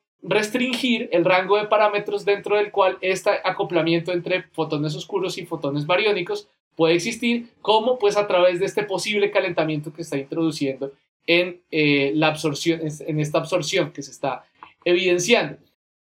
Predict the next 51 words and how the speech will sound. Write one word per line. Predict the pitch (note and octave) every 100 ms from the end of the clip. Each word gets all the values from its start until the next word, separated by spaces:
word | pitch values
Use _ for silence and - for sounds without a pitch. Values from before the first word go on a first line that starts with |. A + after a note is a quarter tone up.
| -
Y | A#3
lo | A#3+
interesante | A#3 A#3+ A#3 C4+ C4+ D4
de | C#4+
estos | C4+ - A#3 A3+
modelos | B3 B3 G#3 G3+
es | G#3
que | G#4
parece | G4+ - F3+ F#3+
que | G#3
muestran | G#3+ A#3 G#3 F#3+ G3+ _ _ _
que | -
este | G3 A3
acoplamiento | A3 G#3+ F#3+ F3 F3
es |
un | G3+
acoplamiento | G3+ G#3 G3 F3 D3+ E3
resonante, | E3+ F3 F#3+ G#3 G3+ -
es | D#3
decir, | D#3+ D#3+ E3+
ocurre | D#3 D3+ C4 C4 G#3 A#3 _ _ -
cuando | G3+ A3+ A#3 G#3 A#3+ F3+
el | E3+ D#3+
ga-, | F3+ F3 -
cuando | D#3+ E3 D#3+ D3+
el | E3
gas | D3+ E3
está | G#3 A3
ionizado | G#3 A3 A#3 A#3 G#3+
y | G#3
tiene | F#3+ F3+ F3
cierta | G3 F3+ F#3+
densidad. | F#3 F#3 E3 F#3 E3+ - _
Si | - F3
tiene | E3+ F3
más | F3+ A3 C4 C4
o | F3
menos | F3 F#3 G#3
densidad, | G#3 A3+ A3+ A3 A3
no | F#3 G3
ocurre | G#3 A#3+ A#3+ G#3+
este | -
acoplamiento, | E3+ E3+ E3 D3 D#3+ D#3+ D3+
por | C#3+
lo |
menos | C#3+ D3 D#3+
no | F#3
ocurre | F3+ F#3+ G3
tan | G3+ F3+
probablemente. | E3 D3 C3+ D#3 A#3 D#3+
Estos, | F3 A3 -